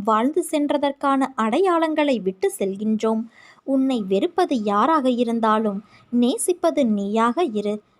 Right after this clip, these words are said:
நல்லதே நடக்கும். வாழ்க்கையில் நீ பயணிக்கும் வழியில் என் துணை நிச்சயம் இருக்கும். உன் வேண்டுதல் எல்லாம் பலிக்கும். உனக்கு எல்லா சூழ்நிலைகளிலுமே நான் துணை நிற்பேன் தங்கமே. எந்த பிரச்சனை உனக்கு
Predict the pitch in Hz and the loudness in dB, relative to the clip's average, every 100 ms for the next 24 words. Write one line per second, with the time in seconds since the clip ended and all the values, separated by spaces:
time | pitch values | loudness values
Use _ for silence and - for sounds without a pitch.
0 | - 220 202 214 220 247 427 196 214 - | -8 -6 -2 0 0 0 0 -2 -2 -4
1 | 220 - _ _ _ 220 214 226 262 440 | -6 -8 _ _ _ -10 -2 0 0 0
2 | 403 370 359 339 311 - 226 220 349 403 | 2 2 2 0 -2 0 0 0 -2 -4
3 | 339 320 302 302 277 269 208 208 214 254 | -4 0 0 0 -2 -2 0 -2 -2 -2
4 | 254 349 220 190 262 262 392 214 208 208 | -2 0 0 0 -2 0 0 0 -2 -4
5 | 226 220 - _ - 254 226 190 190 196 | -6 -6 -12 _ -2 0 2 0 0 0
6 | 262 247 254 262 262 277 494 220 214 214 | 0 2 2 0 2 0 0 0 0 0
7 | 226 226 - _ _ 277 269 269 247 196 | -2 -2 -10 _ _ 0 0 0 -2 -2
8 | 190 208 285 254 - 220 202 247 269 262 | -4 0 0 0 -4 -4 0 2 2 2
9 | 262 269 269 269 427 381 349 247 226 208 | 2 2 2 0 -2 0 0 0 0 -2
10 | 294 359 320 311 320 311 311 302 311 311 | -2 -4 -6 -4 -4 -2 -2 0 0 0
11 | 311 320 _ _ - 220 240 262 480 508 | -2 -6 _ _ -12 -2 2 2 2 0
12 | - 254 - 427 415 359 330 330 320 | 0 -2 0 0 0 0 2 0 0